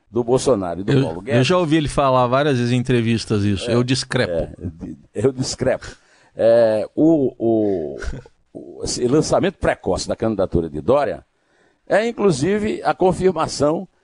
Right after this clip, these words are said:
Speaker 1: de, de um dos maiores problemas que o Dória tem na sua, no seu,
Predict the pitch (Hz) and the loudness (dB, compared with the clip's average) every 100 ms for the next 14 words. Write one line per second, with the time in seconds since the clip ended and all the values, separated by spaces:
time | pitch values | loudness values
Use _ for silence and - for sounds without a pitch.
0 | _ _ 98 - - - - 110 156 156 | _ _ -20 -20 -20 -20 -12 0 2 2
1 | 131 147 160 180 170 160 160 165 208 - | 2 2 2 0 0 0 2 4 2 2
2 | 196 160 160 170 147 - 120 123 117 - | 2 2 2 0 -2 -2 0 0 0 -2
3 | 123 139 135 131 - 139 139 170 _ _ | -2 0 -2 -2 -2 -2 -2 -10 _ _
4 | _ - - 117 123 113 - 120 123 131 | _ -20 -8 -2 0 0 0 2 2 2
5 | 131 131 123 101 | 0 0 0 -2